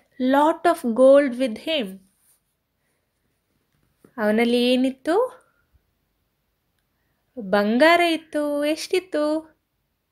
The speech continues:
ತುಂಬ ಇತ್ತಂತೆ. Once he had to go to a nearby city. Nearby city.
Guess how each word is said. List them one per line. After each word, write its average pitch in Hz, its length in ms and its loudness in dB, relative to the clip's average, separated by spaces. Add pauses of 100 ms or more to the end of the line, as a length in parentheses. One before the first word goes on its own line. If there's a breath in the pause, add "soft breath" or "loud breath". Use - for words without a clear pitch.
(680)
ತುಂಬ 247 640 -2
ಇತ್ತಂತೆ. 226 720 -8 (920)
Once 269 460 -2
he - 380 -6
had 277 460 -2
to 311 140 -2
go 262 320 2
to 262 280 -4
a 247 120 0
nearby 262 580 0
city. 254 640 -8 (4000)
Nearby 254 640 -2
city. 247 560 -12